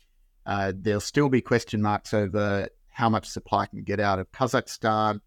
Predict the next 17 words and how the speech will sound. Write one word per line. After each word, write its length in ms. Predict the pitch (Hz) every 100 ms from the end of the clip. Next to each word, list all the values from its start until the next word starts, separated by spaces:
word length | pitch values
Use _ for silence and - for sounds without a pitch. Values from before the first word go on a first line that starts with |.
| _ _ _ _ _ _
They'll 180 | 113 110
be 120 | 107
getting 280 | 101 117 113
their 140 | 101
heads 300 | 98 113 101
around 280 | 107 101 98
delayed 340 | 98 98 110 101
financings 880 | - 127 131 123 - 127 113 110
of 280 | 101 101 101 - - - _ _ -
emerging 520 | 107 113 113 107 101
greenfields 540 | 110 107 107 104 98
projects, 560 | - 160 151 143 135 -
such 240 | 113 -
as 60 | 101
we've 180 | 104 95
talked 260 | - 104 98
about 340 | 101 104 98